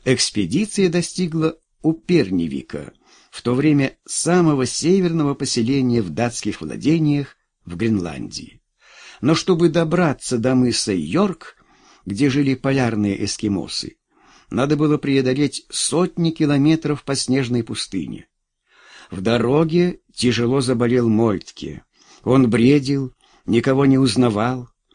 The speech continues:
Путешественникам не хватало пищи, большую часть провизии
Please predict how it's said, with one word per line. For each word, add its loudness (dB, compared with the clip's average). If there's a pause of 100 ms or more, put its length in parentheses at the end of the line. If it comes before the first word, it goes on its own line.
(320)
Путешественникам 2
не 2
хватало -2
пищи, -4 (300)
большую 2
часть -2
провизии -8